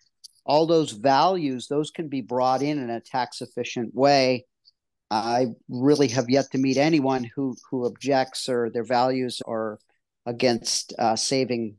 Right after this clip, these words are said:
on taxes. So, um, not sure if you've encountered such an individual, but, um, this is amazing. We, we just wanted to let folks know this is out there. We're thinking about it. It's,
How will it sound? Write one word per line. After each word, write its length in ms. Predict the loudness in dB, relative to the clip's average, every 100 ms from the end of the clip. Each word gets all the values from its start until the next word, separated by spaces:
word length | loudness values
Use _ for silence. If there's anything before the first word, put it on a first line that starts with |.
| _ _
on 160 | 0 2
taxes. 640 | 2 2 2 -4 -6 -8 -8 _ _ -20 _ _ _ -20 -20 _ _ _ _ _ _ _
So, 460 | 2 4 6 6
um, 400 | 4 4 2 -2 -6 _ _ -4
not 260 | 0 0
sure 140 | 2 0
if 120 | 2
you've 180 | 2 2
encountered 540 | 0 0 0 -2 -6
such 240 | -4 -4 -4
an 80 |
individual, 640 | -4 -4 -6 -6 -8 -10 -4
but, 200 | -2 -2 -2 0
um, 320 | 2 0 -6 _ _ _ _ _ _ _ _ _ _
this 200 | 0 2
is 140 | -2 0
amazing. 540 | 0 0 0 -4 0
We, 220 | 2 2 0
we 80 |
just 240 | 0 0 2
wanted 160 | 0
to 80 | 2
let 220 | 4 2 0
folks 320 | -2 -2 -2 -6
know 200 | -6 -6
this 220 | -10 -12
is 160 | -16 -6 0
out 260 | 0 0
there. 320 | -2 0 0 -2 _ _ _ _ _
We're 160 | -6 -6
thinking 460 | -2 -2 -2 -4
about 400 | -4 0 0 2
it. 200 | 0 -4 -8
It's, 300 | -12 -12